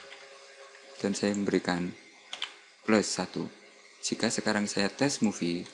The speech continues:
saya sudah mempunyai perputaran di kanan dan perputaran di kiri. Oke, semacam itu. Dan di belakang, saya tidak, tidak mengaktifkan yang belakang.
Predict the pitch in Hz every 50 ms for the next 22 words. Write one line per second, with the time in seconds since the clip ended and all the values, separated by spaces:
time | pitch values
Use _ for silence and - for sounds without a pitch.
0 | - - - - - - - - 139 139 143 123 123 117 117 117 107 113 110 107
1 | 104 101 104 101 101 101 104 110 - - - 101 - - 95 - 95 92 92 95
2 | 92 92 - 95 92 90 87 87 92 113 - - - - - - - - - -
3 | - 95 90 92 - 98 92 - - - 95 90 90 90 90 90 - 85 82 -
4 | - - - - - - - - - - - - - - - - - - - -
5 | - - - - - - 120 110 107 98 - 101 98 - 98 95 92 85 - -
6 | - - - - - - - - - - - - - - - - - - - -
7 | - - - - - - - - - - - - - - 113 110 110 107 101 -
8 | - - - - - - - - - - 151 165 170 160 - - 123 123 120 -
9 | - 92 90 92 110 127 131 - - - - - - - - - 127 139 - -
10 | - - - - - - - 110 101 - 104 - - 110 107 104 101 - - -
11 | 107 - - - 104 101 98 98 98 98 98 - - - - - - 107 98 98
12 | - 95 90 87 - 107 101 90 104 127